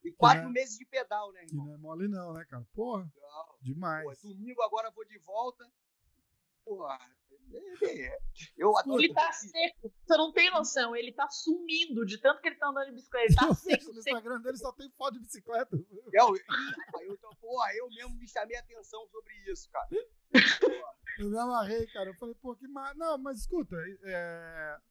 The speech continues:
Speaker 2: vai, chega uma hora, cara, igual, igual eu. Eu jogava vôlei, tênis e, pô, tô, eu tô com quarenta anos já, cara. Não tem, você não tem a, a mesma, a, a, e assim, eu fiquei três, quatro, cinco anos parado sem fazer nada, aí você volta,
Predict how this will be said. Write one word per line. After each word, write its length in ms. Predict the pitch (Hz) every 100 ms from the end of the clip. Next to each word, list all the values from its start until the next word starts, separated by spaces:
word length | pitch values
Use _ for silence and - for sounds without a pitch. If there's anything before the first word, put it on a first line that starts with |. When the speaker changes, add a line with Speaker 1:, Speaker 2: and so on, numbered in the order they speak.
| _ _ -
Speaker 2:
vai, 160 | 180 214
chega 260 | - 233
uma 160 | 262 220
hora, 360 | 170 214 254 156
cara, 200 | 135 131
igual, 380 | 165 202 170 _ -
igual 280 | 165 180 165
eu. 140 | 147
Eu 80 | 160
jogava 460 | 170 185 196 180 156 139 143 151
vôlei, 540 | 135 185 214 202 190 175 -
tênis 600 | 185 196 208 190 175 147
e, 200 | 170 170 _ -
pô, 160 | - 214
tô, 180 | - 190 185
eu 80 |
tô 100 | 175 190
com 80 |
quarenta 400 | 208 226 233 247
anos 360 | 262 233 233 170
já, 160 | 127 110
cara. 140 | _ 98
Não 160 | 151
tem, 340 | 170 214 233 190 _ _ _ _ _ _
você 160 | _ 180
não 100 | 190
tem 340 | - 233 240 233
a, 100 | 214 190
a 40 |
mesma, 440 | 185 196 220 196 202
a, 500 | 185 170 147 131 135 147
a, 260 | 147 135 139 _ _ 170 139
e 100 | 185 190
assim, 180 | -
eu 80 | 156
fiquei 160 | - 180
três, 300 | - 220 208
quatro, 240 | 220 214 -
cinco 320 | 214 220 196
anos 140 | 208
parado 340 | 190 180 180 185
sem 120 | 170
fazer 220 | 165 165
nada, 380 | 180 185 185 160
aí 60 | 165
você 120 | 190
volta, 680 | 143 165 190 190 185 -